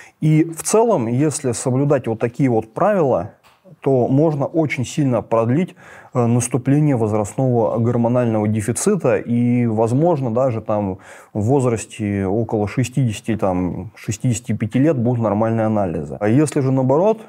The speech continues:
очень сильно нагружаться, э, испытывать стрессы, то, ну, сейчас самое раннее, что я видел,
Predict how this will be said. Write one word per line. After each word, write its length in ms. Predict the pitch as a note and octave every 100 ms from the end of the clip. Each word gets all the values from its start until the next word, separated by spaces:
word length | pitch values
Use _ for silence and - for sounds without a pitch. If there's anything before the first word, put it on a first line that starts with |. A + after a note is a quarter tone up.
| _
очень 340 | C#3+ C#3 C3+ G#2+
сильно 580 | - C#3+ B2 G2 C#2+ -
нагружаться, 800 | A2+ A#2 B2+ C3+ D#3+ E3+ D#3+ D3 _ _ _ - - -
э, 60 | A2+ A2 G#2+ A2
испытывать 500 | G#2+ D#3+ B2+ A2 G#2+
стрессы, 440 | - E3+ E3+ A2+
то, 480 | - B2+ C3 B2 A2
ну, 640 | G2 G2 G#2 C3 G#2+ D2+ - _
сейчас 440 | - B2 B2+ F#3+ -
самое 260 | C#3 C3
раннее, 300 | C#3 C#3+ B2
что 180 | A2+ -
я 220 | A2+ A2+
видел, 340 | B2 F3 E3